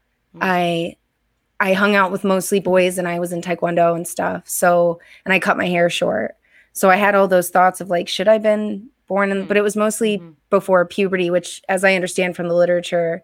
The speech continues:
Speaker 2: that's pretty much, like, after puberty, ma-, the majority of children will end up i-, identifying as their sex.
Speaker 1: Yeah,
Speaker 2: But
Speaker 1: detailing or just being like, "Never mind."
Speaker 2: desisting. Mm-hmm. Same thing happened to me.
Speaker 1: Yeah.
Speaker 2: And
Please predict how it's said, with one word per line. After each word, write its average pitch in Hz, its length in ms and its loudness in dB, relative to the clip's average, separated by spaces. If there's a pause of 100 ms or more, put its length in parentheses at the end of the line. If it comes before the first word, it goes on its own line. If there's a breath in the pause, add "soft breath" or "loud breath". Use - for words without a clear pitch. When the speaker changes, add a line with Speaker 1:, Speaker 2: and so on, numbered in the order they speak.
(440 soft breath)
Speaker 2:
that's 185 260 2
pretty 202 200 0
much, 180 220 0
like, - 140 2
after 180 300 -2
puberty, 185 420 -4
ma-, 180 260 -6
the 196 80 -4
majority 185 380 -2
of 170 100 -4
children 180 360 -2
will 170 80 -6
end 170 140 -6
up 170 120 -2
i-, - 220 -6 (180)
identifying 175 880 -4
as 170 180 -8
their 170 140 -8
sex. - 580 -12 (180)
Speaker 1:
Yeah, 156 220 -20 (140)
Speaker 2:
But 175 200 4
Speaker 1:
detailing 151 160 -8
or 143 140 -18
just 143 300 -20
being 143 200 -20
like, 143 200 -20
"Never 220 140 -12
mind." 175 100 -8
Speaker 2:
desisting. 190 500 -8 (360)
Mm-hmm. 165 340 -8
Same 190 280 0
thing 175 140 -4
happened 175 300 -2
to 175 40 -4
me. 175 340 -6 (260 loud breath)
Speaker 1:
Yeah. 175 160 -20
Speaker 2:
And 175 460 -2